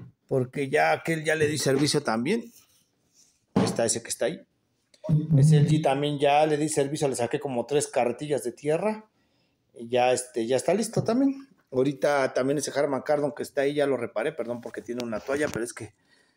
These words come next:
te-, me llegó un bafle ahí envuelto y se-, para que no se golpeara le pusieron esa.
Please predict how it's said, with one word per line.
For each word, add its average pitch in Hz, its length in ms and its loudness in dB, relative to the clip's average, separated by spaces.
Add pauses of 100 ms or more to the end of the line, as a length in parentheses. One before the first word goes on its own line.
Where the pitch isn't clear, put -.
(200)
te-, 135 220 -2
me 123 120 2
llegó 123 220 0
un 139 240 -2
bafle 127 400 2
ahí 117 180 0
envuelto 131 480 2
y 107 240 -2 (1120)
se-, 131 120 -2
para - 160 -4
que 131 80 0
no 131 80 0
se 143 60 0
golpeara 123 340 2
le 120 40 0
pusieron 120 300 -4
esa. - 180 -10